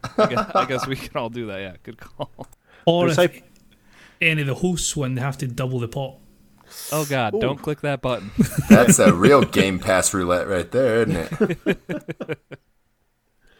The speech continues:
Speaker 1: Oh,
Speaker 3: Ouch.
Speaker 1: boy.
Speaker 3: I was gonna say, it's open to everyone, so whether you're U K, um, U S, Australia, I can't even think of anyone else.
Speaker 1: No, I think those, those are the only three, so
Speaker 3: Yep.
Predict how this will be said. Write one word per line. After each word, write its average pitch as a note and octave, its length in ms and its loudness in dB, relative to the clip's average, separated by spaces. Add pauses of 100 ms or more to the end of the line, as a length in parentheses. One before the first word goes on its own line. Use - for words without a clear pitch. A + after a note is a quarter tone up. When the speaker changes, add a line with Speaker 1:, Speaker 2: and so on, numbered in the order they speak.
(920)
Speaker 1:
Oh, B2+ 440 -4
Speaker 3:
Ouch. G2+ 100 -12
Speaker 1:
boy. - 220 -16 (340)
Speaker 3:
I C3 60 0
was C3 120 0
gonna D#3+ 120 0
say, C#3 200 2
it's A2 100 -2
open D3+ 240 2
to B2+ 120 -2
everyone, G#2 340 -4
so G#2+ 440 -2
whether A#2+ 240 -4
you're A2+ 160 -2
U A2 220 -4
K, G#2+ 440 -2 (1600)
um, G2+ 420 -8 (160)
U A2 180 -4
S, - 300 -6 (320)
Australia, A2 600 -2 (220)
I G2+ 80 -8
can't A2 240 -6
even G#2 200 -8
think A2 240 -6
of G2+ 100 -6
anyone G#2+ 300 -2
else. G#2+ 360 -6 (240)
Speaker 1:
No, A#2+ 140 -6
I A2+ 100 -4
think C3+ 160 -12
those, B2+ 260 -8
those A#2+ 280 -10
are B2+ 80 -8
the A2+ 160 -8
only A#2 300 -6
three, C3+ 320 -12 (100)
so - 340 -16
Speaker 3:
Yep. D3+ 240 -6